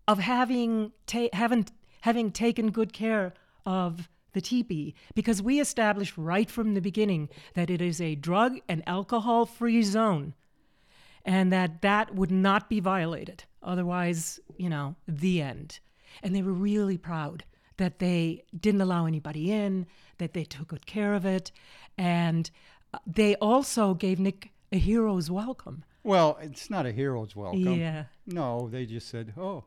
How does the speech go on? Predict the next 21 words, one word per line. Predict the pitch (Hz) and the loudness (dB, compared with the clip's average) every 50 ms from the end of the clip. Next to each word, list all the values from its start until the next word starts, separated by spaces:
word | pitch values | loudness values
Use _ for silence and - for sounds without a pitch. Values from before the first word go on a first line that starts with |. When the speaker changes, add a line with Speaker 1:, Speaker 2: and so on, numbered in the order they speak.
| _ - | _ -16
Speaker 2:
okay, | 170 180 - - 143 127 139 131 - | -16 -14 -14 -12 -12 -12 -14 -14 -10
you're | 139 143 160 | -8 -6 -4
here. | 151 185 208 165 127 101 120 | -2 -2 -4 -4 -6 -8 -8
Oh, | 147 165 | -4 -4
you're | 170 165 175 175 160 | -2 0 -2 -2 -2
now | 160 185 180 | -2 -4 -4
through | 156 - - 185 185 | -4 -6 -6 -6 -4
the | 170 170 | -4 -6
system. | - - 190 170 - - - 107 95 - | -6 -6 -8 -8 -8 -10 -12 -12 -12 -10
Cool." | - - 170 160 151 110 - _ _ | -8 -8 -6 -6 -6 -8 -10 _ _
Speaker 1:
It | 208 214 - | -4 -2 2
gave | - 262 277 285 285 - 269 | 2 4 4 4 4 4 4
Speaker 2:
<laughs> | 277 | 4
Speaker 1:
you | 277 269 254 240 | 4 4 4 4
real | 247 254 254 262 254 | 4 4 4 4 4
credibility. | - - 277 262 247 240 214 240 294 370 392 302 202 143 - - | 2 2 2 2 2 2 0 0 0 0 0 0 0 -2 -4 -4
Yeah, | - 247 302 | 0 2 4
Speaker 2:
Well, | 196 175 165 160 156 143 135 - | 6 8 8 8 6 6 4 0
Speaker 1:
because | - - - 247 247 208 220 | 0 2 2 2 2 2 2
you'd | 247 240 | 0 0
Speaker 2:
credibility. | 185 | 0